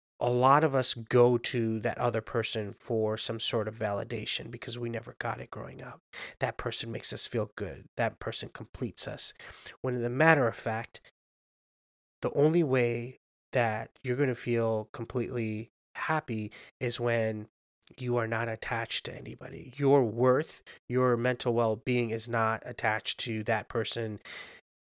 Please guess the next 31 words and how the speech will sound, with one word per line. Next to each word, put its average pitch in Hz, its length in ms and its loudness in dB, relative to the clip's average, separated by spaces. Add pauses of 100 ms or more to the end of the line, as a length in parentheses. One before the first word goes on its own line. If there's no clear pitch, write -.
(540)
being 113 280 0
in 104 80 -4
your 95 140 -6
life. - 460 -10 (360)
It's 151 240 8
great 151 300 8
that 180 160 4
they're 170 200 6
there. 113 420 4 (200)
It's, - 300 -2 (100)
it's 120 240 0
more 131 240 6
like 117 460 2 (540)
they're 123 340 4
there 123 360 4
to 117 240 0
assist - 520 4
you 110 300 -6 (320)
to 123 80 -8
become 120 380 2
the 113 80 0
better 135 400 6
version 117 340 2
of 104 100 -2
yourself. 107 380 -2
But 117 120 0
if 117 100 -8
they're 147 100 2
bringing 127 440 2
you 113 240 -2
down, 120 480 2